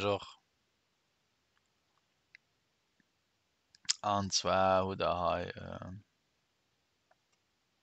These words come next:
ein wunderschönes Gitter. Mit den, äh, Ziffern, Nummern,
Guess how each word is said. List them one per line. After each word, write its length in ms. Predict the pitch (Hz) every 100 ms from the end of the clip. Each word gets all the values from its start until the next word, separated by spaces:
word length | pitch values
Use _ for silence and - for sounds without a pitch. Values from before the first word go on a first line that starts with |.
| _ _ _ _ _ _ _ _ _ _ _ _ _ _ _ _ _ _ _
ein 120 | 120 107
wunderschönes 560 | 101 90 - 90 95
Gitter. 480 | - - 104 107 131 _ _ _ _ _ _ _ _ _ _ _ - - - _ _ _ _ _
Mit 300 | 110 107 -
den, 240 | 113 95 92
äh, 240 | 90 87
Ziffern, 800 | - 107 - 95 90 87 90 90
Nummern, 760 | 101 107 113 104 101 98 110 101